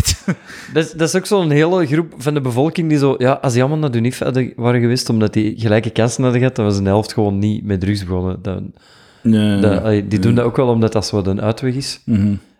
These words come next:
Speaker 2: Eh, en ik denk ook wel dat, zo, dat er ook wel een klein beetje mag gefocust worden op de mensen die het zo constant aan het gebruiken zijn.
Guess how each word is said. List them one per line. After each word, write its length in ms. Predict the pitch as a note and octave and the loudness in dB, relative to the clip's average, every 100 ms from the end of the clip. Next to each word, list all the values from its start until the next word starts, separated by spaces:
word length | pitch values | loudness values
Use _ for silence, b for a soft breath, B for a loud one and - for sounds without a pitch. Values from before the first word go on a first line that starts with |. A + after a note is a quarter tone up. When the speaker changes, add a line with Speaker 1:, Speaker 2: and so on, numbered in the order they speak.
| _ | _
Speaker 2:
Eh, 340 | G2+ G2 G2 | 0 0 2
en 60 | B2 | 2
ik 120 | C3+ | 2
denk 140 | D3+ D#3+ | 0 0
ook 120 | D3 | 2
wel 260 | D#3+ D3+ | 2 2
dat, 140 | A#2+ B2 | 0 0
zo, 260 | C3 A#2 | 2 0
dat 180 | A2 A2+ | 0 -4
er 180 | A2 A2 | -4 -6
ook 160 | B2+ - | -4 0
wel 140 | A#2 | 2
een 80 | G#2+ | 2
klein 200 | A#2 G#2+ | 0 0
beetje 180 | G2+ G#2 | 0 -2
mag 100 | G2+ | -4
gefocust 400 | - G#2+ - - | -2 -2 -2 -2
worden 220 | G#2+ G2+ | 0 0
op 160 | F#2 G2 | -4 -2
de 60 | |
mensen 260 | F#2 G2 G2+ | -2 0 0
die 80 | G2 | -2
het 100 | - | -2
zo 160 | F#2 - | -4 -2
constant 500 | G#2+ A2 - G#2 G#2 | 0 2 0 0 -2
aan 60 | |
het 100 | F#2+ | -4
gebruiken 420 | - - F#2 - | -4 0 -2 -2
zijn. 260 | A2+ A#2 A#2 | -4 -4 -6